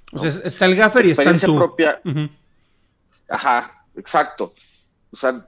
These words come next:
Speaker 2: a mí me ha tocado, bueno, voy a platicar, no voy a decir qué película, pero estábamos filmando en... en,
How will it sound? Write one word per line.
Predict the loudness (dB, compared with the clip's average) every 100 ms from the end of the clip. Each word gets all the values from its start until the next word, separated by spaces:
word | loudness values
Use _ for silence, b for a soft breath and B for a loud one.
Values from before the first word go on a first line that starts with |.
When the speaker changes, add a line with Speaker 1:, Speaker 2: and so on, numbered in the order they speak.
| -6
Speaker 2:
a | -2
mí | 0
me | 0
ha |
tocado, | -2 -2 0 0 0 -2
bueno, | -4 -6
voy | -6
a |
platicar, | -8 -10 -10
no | -8
voy | -8
a |
decir | -10 -14
qué | -18
película, | -16 -20 -16 -14 -14 _ _ _ b b b _ -2
pero | 0 0
estábamos | -4 -2 -2 -2 -6 _ _ _
filmando | -14 -12 -4 -4 -4 -4 -4 -6 -8
en... | -14 -14 -16
en, | -18 -18 -18 -20 -20